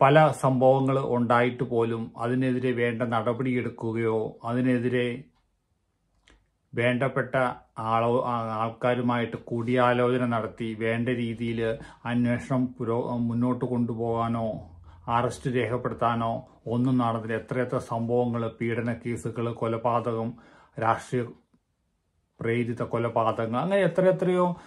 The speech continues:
കാരണങ്ങൾ പലപ്പോഴും പ്ര-, സംഭവങ്ങൾ നമുക്കറിയാം. എന്നിട്ട് പോലും ഒരു നിശബ്ദരായിരിക്കുന്ന പോലീസ്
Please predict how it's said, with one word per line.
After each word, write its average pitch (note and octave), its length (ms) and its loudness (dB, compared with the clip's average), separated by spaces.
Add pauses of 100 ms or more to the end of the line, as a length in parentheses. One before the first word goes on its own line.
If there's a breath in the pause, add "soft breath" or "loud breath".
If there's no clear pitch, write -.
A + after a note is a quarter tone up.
(280 loud breath)
കാരണങ്ങൾ C#3 540 4
പലപ്പോഴും B2+ 800 0
പ്ര-, B2 120 0
സംഭവങ്ങൾ B2 640 2
നമുക്കറിയാം. A2 720 -2
എന്നിട്ട് D#3 300 2
പോലും D3 640 6 (1700 soft breath)
ഒരു D3 180 2
നിശബ്ദരായിരിക്കുന്ന C#3+ 1000 4
പോലീസ് C3+ 720 0